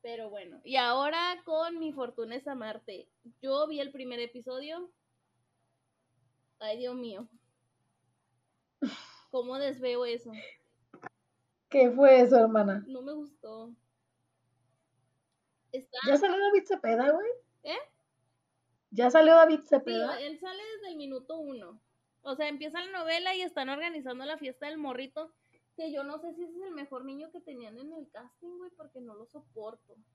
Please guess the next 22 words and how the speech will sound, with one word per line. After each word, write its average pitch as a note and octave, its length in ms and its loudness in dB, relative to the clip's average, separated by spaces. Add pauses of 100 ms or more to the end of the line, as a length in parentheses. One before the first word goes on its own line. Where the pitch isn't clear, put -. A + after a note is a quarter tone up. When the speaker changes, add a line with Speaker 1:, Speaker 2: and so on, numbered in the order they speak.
(1500)
Speaker 2:
Así B3 320 4
de A#3+ 160 2
que, B3 300 -4
oigan, B3 320 -2
les A#3+ 120 -8
presto A#3 920 2 (1040)
a A3+ 80 0
un A#3+ 120 4
niño B3+ 240 6
de B3+ 60 6
Monterrey, A3+ 580 8
güey. C#4+ 320 -4 (180)
Speaker 1:
Pero C#4 120 -6
Damián A#3+ 300 -10
no C4 100 -12
habla, D4 280 -10
güey, C4 160 -8
es C4+ 100 -12
el C#4 100 -16
pedo C4+ 240 -12
de D4+ 60 -10
Damián. A#3 360 -14